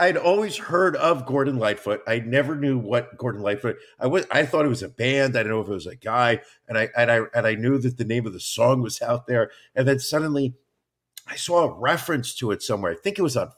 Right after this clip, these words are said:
Facebook. And I actually was just like, "You know what? I've never heard that song." So I jumped on YouTube. I typed it in. And six minutes later, I felt like I had read, um, you know, a, a,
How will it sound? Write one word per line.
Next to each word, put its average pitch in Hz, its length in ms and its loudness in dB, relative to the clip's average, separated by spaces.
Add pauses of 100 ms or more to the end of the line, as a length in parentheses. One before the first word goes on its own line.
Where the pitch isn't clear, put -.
(140)
Facebook. 127 480 0 (360)
And 113 80 4
I 113 40 4
actually 131 320 2
was 120 120 -2
just 120 140 -4
like, 127 160 2
"You 202 40 -2
know 240 120 6
what? 226 200 2
I've 208 80 -6
never 208 220 4
heard 202 220 2
that 107 200 0
song." 90 220 -2 (240)
So - 180 0
I 131 60 4
jumped 160 340 0
on 165 220 4
YouTube. 123 580 0
I 92 80 0
typed 123 360 2
it 120 100 0
in. 107 200 0 (300)
And 98 220 -2
six - 440 -2
minutes 165 320 0
later, 120 460 4
I 107 140 2
felt - 220 0
like 120 140 0
I 110 120 0
had 104 200 0
read, 120 300 4 (300)
um, 113 480 2
you 120 80 0
know, 117 180 4
a, 107 280 4
a, 104 200 0